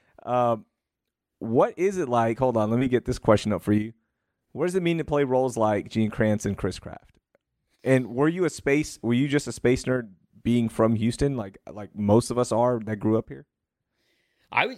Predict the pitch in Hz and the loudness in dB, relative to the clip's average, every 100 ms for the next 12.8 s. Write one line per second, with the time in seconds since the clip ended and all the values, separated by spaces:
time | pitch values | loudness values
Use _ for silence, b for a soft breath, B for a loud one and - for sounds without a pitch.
0 | - 214 160 147 147 190 190 143 139 - | -6 -2 0 0 0 0 0 0 -2 -2
1 | 135 127 107 113 113 143 147 117 - 120 | 2 2 2 -4 -6 -6 -4 -4 -4 0
2 | 120 123 107 95 104 98 95 92 90 _ | 2 2 0 -2 0 0 -2 -8 -18 _
3 | _ _ 117 101 87 80 78 _ _ - | _ _ -10 -8 -10 -14 _ _ _ -16
4 | 104 92 143 143 - 98 120 120 120 117 | -12 -10 -10 -10 -8 -8 -8 -6 -2 0
5 | 113 98 104 - 107 110 113 110 101 98 | 0 -4 -8 -8 -6 -6 -6 -8 -8 -10
6 | 90 - - 127 110 107 110 123 - 82 | -12 -16 -14 -12 -8 -6 -6 -10 -16 -20
7 | 67 - 117 107 120 185 127 95 76 71 | -18 -4 -2 0 -2 -6 -10 -14 -20 -20
8 | 69 _ _ - 90 123 _ _ b - | _ _ _ -20 -20 -20 _ _ b -2
9 | 120 117 117 127 120 120 117 135 156 101 | -2 2 2 2 2 0 0 0 0 0
10 | 101 85 104 101 98 107 101 98 92 98 | -2 -2 0 -2 2 2 2 0 -4 -8
11 | 95 92 _ _ _ _ 131 123 135 147 | -12 -16 _ _ _ _ 2 2 2 -4
12 | 131 - 120 139 131 117 127 | _ -8 -2 0 2 0 -2